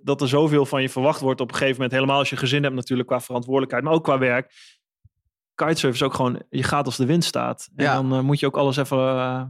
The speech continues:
Speaker 1: weggooien van je, van je, van je normale leven, zeg maar.
Speaker 2: Ja,
Speaker 1: Hoe
Speaker 2: ja.
Speaker 1: ga je daarmee om als je, je bent vader, je hebt verantwoordelijkheid? Eh, kun
Speaker 2: Ja,
Speaker 1: je gewoon
Speaker 2: kijk,
Speaker 1: altijd
Speaker 2: eh,
Speaker 1: zeggen, "Ik ga kitesurfen"?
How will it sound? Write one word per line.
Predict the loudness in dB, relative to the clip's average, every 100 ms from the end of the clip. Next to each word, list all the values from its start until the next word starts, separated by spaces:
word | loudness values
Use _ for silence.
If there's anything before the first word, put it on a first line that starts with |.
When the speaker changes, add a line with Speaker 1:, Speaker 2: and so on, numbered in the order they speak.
| -12
Speaker 1:
weggooien | -4 -2 2 4 4 0 -4
van | -2 0
je, | 0 -2
van | -2 -4
je, | -4
van | -4 -2
je | 0
normale | 2 2 4 4
leven, | 2 2 0 -2
zeg | -2
maar. | 0 -2 -2
Speaker 2:
Ja, | 0 2 0 _
Speaker 1:
Hoe | 0
Speaker 2:
ja. | 2
Speaker 1:
ga | 2
je | 2
daarmee | 0 2 2
om | 2 0
als | -4
je, | -4 -2
je | 0
bent | -2
vader, | 0 2 2 2
je | 2
hebt | 0
verantwoordelijkheid? | -4 -2 2 2 0 0 0 -2 -2
Eh, | 0 0 -2 -8 _ _ _ _ _ _ _ _ _ _ _ _
kun | 2
Speaker 2:
Ja, | 2
Speaker 1:
je |
gewoon | 4 2
Speaker 2:
kijk, | 4
Speaker 1:
altijd | 4
Speaker 2:
eh, | 4
Speaker 1:
zeggen, | 2 0
"Ik | -2
ga | -2
kitesurfen"? | 2 0 4 2 2 -6